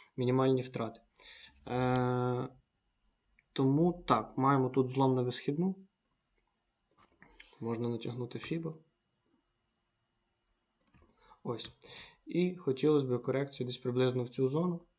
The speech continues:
Подивитися, як ціна себе буде там поводити, і, можливо, придивитися до якихось лонгів.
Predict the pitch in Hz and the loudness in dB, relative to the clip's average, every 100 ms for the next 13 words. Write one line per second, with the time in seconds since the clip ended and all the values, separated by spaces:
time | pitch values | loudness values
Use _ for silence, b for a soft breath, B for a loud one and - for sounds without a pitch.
0 | - 120 123 127 - 127 120 127 123 123 | -6 0 2 2 0 -2 -2 -2 -2 0
1 | 123 123 120 123 117 123 147 147 139 120 | 0 2 0 -2 0 2 2 2 0 -4
2 | 117 120 127 123 120 120 127 117 117 117 | -2 2 2 0 -2 -2 -2 -2 -4 -2
3 | 123 127 123 120 120 110 | -4 -4 -4 -4 -2 -6